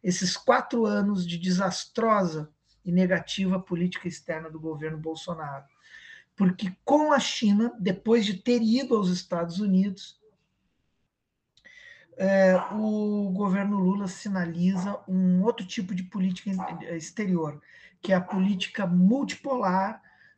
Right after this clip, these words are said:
de aceitar todo o diálogo, é, de reconhecer em outros países, em outros eixos internacionais,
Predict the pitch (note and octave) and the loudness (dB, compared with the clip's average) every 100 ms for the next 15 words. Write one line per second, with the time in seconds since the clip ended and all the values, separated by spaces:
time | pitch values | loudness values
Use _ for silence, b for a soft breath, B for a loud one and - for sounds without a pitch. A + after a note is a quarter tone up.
0 | - F#3 F#3+ - G3+ F3+ G#3 F#3 - - | -14 -6 -6 -4 -6 -4 -4 -4 -10 2
1 | B3+ C#4 B3+ A#3+ G#3 A#3 G3+ G3 G#3+ G#3+ | 6 6 4 0 4 4 6 2 -2 -6
2 | A3 - _ _ _ _ _ _ - F#3+ | -10 -12 _ _ _ _ _ _ -8 2
3 | F3+ F3+ F3 E3+ E3+ D#3+ F3 F#3 A3+ A#3 | 4 6 4 2 0 -2 0 2 0 0
4 | A#3+ A3+ G3+ - A3+ G#3 G3 E3+ b b | -2 0 -4 -6 -4 -2 -2 -4 b b
5 | _ _ G3 G3 F#3+ F#3 - _ _ A#3 | _ _ -4 0 0 -2 -6 _ _ 6
6 | C#4+ D4 A#3+ - A3+ G#3 G3 F3 E3+ E3 | 6 4 -6 -6 -4 -2 -2 -4 -4 -2
7 | F#3+ G3 B3 C4 A#3+ F#3 G3 F#3+ F#3 F3+ | 0 2 2 0 -4 -6 -6 -8 -6 -4
8 | F#3 F3+ F3 F3 F#3 F3 F3 F3+ | -2 -4 -6 -6 -6 -4 -4 -6